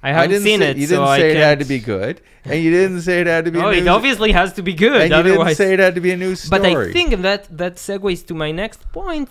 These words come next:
Speaker 1: that I, have you watched, I, I guess you don't play computer games, right? Or I'm being stereotypical, but do you play computer games? Because Castle Wolfenstein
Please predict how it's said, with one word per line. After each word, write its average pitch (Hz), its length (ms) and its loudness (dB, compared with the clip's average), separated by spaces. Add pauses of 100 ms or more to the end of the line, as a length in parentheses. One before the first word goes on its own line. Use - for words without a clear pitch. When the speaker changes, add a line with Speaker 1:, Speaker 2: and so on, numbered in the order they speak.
(140)
Speaker 1:
that 151 340 -6
I, 190 300 -4
have 220 240 -6
you 254 420 -8 (680)
watched, - 840 -8 (920)
I, 139 240 -14
I 139 80 -8
guess 156 240 -6
you 147 80 -10
don't 135 220 -6
play 131 160 -4
computer - 360 -20
games, - 380 -16
right? 127 260 -12
Or - 140 -20 (720)
I'm 104 80 -18
being 104 160 -18
stereotypical, - 800 -20
but - 140 -20 (240)
do 131 80 -14
you 143 120 -8
play 165 280 -12
computer 175 340 -16
games? 185 280 -16
Because - 260 -14 (240)
Castle 208 320 -8
Wolfenstein 127 800 -8